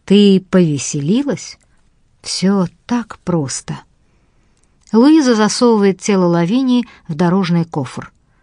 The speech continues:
Вот это непросто. Выясняется, что нельзя сделать человека меньше, просто сложив руки и ноги. Приходится ломать кости. Надо взять молоток или топор, а если находишься в квартире Лавинии,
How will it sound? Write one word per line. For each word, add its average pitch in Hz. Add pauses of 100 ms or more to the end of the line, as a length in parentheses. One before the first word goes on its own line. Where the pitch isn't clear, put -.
(140)
Вот 165
это 220
непросто. 143 (500)
Выясняется, 208
что 202
нельзя 196
сделать 156
человека 170
меньше, 170 (240)
просто 175
сложив 175
руки 185
и 226
ноги. 143 (500)
Приходится 170
ломать 202
кости. - (720)
Надо 185
взять 185
молоток 180
или 143
топор, 139 (420)
а 180
если 185
находишься 185
в -
квартире 190
Лавинии, 175